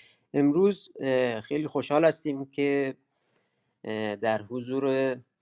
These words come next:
اه، شما عزیزان شنونده سخنان، اه، بسیار مهم و مفید آقای اتفاق، پژوهشگر و نویسنده کتاب اقتصاد سیاسی محیط زیست هستیم.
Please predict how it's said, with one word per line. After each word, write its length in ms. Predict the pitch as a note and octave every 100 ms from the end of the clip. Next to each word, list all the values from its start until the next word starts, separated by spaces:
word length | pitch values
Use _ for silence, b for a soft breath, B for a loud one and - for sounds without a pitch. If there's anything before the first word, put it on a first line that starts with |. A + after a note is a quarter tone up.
| -
اه، 340 | A2 G#2+ G2+
شما 320 | G2 A#2+ B2 B2+
عزیزان 720 | A2+ G#2+ A#2+ C#3 D3 D3+ D3+
شنونده 640 | - A#2+ A2+ A2+ A2+ C3
سخنان، 500 | C3 A2+ - A2+ B2
اه، 760 | B2+ B2+ A2+ _ _ _ G#2 G#2
بسیار 540 | G#2 - - A#2+ B2
مهم 300 | G#2+ B2 C3
و 100 | A2+
مفید 360 | A2 A2 A#2+ A2+ A#2+ A#2 A#2 -
آقای 260 | A2 A#2+
اتفاق، 560 | A2 - - B2+ D#3 D#3
پژوهشگر 580 | B2 A2 G#2+ G2+ - B2 A#2+
و 80 |
نویسنده 800 | A#2+ G#2+ - G#2+ G#2+ B2 B2+ A#2+ _ b b b b b _
کتاب 320 | A2+ B2 B2+
اقتصاد 500 | B2 - - B2 A#2+
سیاسی 400 | A2+ A2+ G#2+ C3+
محیط 240 | A#2+ G#2+
زیست 300 | G#2 E3+ E3+
هستیم. 520 | F3+ E3+ - F#3+ F#3+